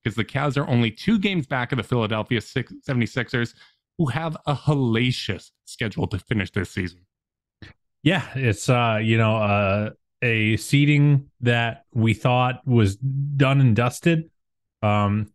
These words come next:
Speaker 2: as Philly, you know, blasted through their unbelievably tough part of their schedule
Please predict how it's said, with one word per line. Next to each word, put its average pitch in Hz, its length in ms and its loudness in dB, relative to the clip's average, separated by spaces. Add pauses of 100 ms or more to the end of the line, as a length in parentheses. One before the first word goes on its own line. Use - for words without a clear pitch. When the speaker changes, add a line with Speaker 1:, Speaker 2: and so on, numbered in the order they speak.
Speaker 2:
as 107 520 0 (140)
Philly, 120 520 2 (800)
you 131 120 0
know, 101 80 -2
blasted 107 840 -2
through 120 560 2
their 117 300 0
unbelievably 113 800 4
tough 113 380 -4
part 120 180 2
of 113 60 0
their 110 120 2
schedule 120 600 0